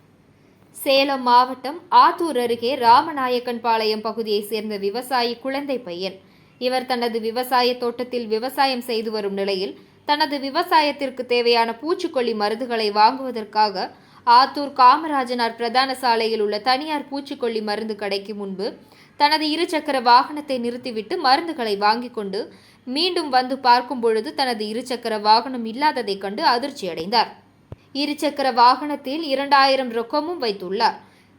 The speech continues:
உடனடியாக அக்கம் பக்கம் தேடி பார்த்தோ கிடைக்காத நிலையில், தனியார் பூச்சி மருந்து கடையில் உள்ள சி சி டி வி கேமராவை ஆய்வு செய்து பார்த்தபோது, மர்ம நபர் ஒருவர் விவசாயியின் டி வி எஸ் ஐம்பது வாகனத்தை லாபகமாக யாரும் பார்க்காத நேரத்தில் திருடி செல்லும்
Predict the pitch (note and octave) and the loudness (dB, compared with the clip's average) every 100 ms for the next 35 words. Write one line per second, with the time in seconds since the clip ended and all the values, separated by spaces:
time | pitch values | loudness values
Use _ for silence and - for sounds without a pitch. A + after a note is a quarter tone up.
0 | - A#3+ B3+ C4+ C4+ C4 C4+ C4 B3 D#4 | -8 -2 -2 -2 0 2 2 0 -4 -6
1 | C#4 C4+ C4+ A#3 A#3+ A#3+ C4 A#3+ A3 A3+ | -4 -4 -6 0 0 0 0 -2 -2 -4
2 | A3 - _ - A#3+ A#3+ B3 B3+ A3 G3+ | -8 -8 _ -8 -4 -2 0 0 0 -2
3 | G3+ G3 G3 - - _ - D4 F4+ G4 | -2 -2 -4 -8 -16 _ 0 2 2 -2
4 | F4 D4+ D4+ D#4 C4+ B3 A#3 A#3 A3 A3+ | -2 -6 -6 -4 -2 -2 -2 -2 -2 -2
5 | A3+ A3 A3 A3 D4+ D4+ B3 A#3+ G#3+ A3 | -2 -4 -4 -6 -8 -8 -8 -8 -6 -4
6 | A3 A3+ G#3+ G3+ D4 C4+ A3+ A3+ A#3 A3 | -4 -2 -2 0 2 2 2 -2 -6 -6
7 | G3+ G#3 G3+ G#3+ G3+ G3 F#3+ - - - | -4 -2 -2 -4 -6 -6 -6 -10 -12 -20
8 | _ A#3 B3 D#4+ F#4 E4 B3+ A#3+ A3 G#3 | _ 2 4 4 2 -4 -2 -2 -2 0
9 | C4+ B3 G#3 A#3+ B3+ A#3 G#3+ G3+ A3+ D#4+ | -2 -2 -4 -2 2 2 2 0 -4 -8
10 | - _ _ _ E4 F4 F4 C#4+ C4+ - | -20 _ _ _ 0 2 2 0 -2 -4
11 | F#3 A#3+ C#4 C#4+ A#3+ A#3 A#3+ C4+ B3+ B3+ | 0 2 2 -4 2 4 4 2 -8 -6
12 | A#3+ C#4 F#3+ G3+ B3 C#4 C#4 C#4 D4 D4 | -6 2 4 6 4 -2 2 4 2 0
13 | A#3 B3+ D4+ C4 A#3+ A#3+ A#3+ G#3+ G3+ G#3 | 2 2 0 0 0 0 -4 -4 -4 -4
14 | A#3+ B3 A3 G#3+ A3 B3 B3+ A3+ G#3 G3 | -4 -6 -8 -4 -4 -4 -6 -6 -6 -2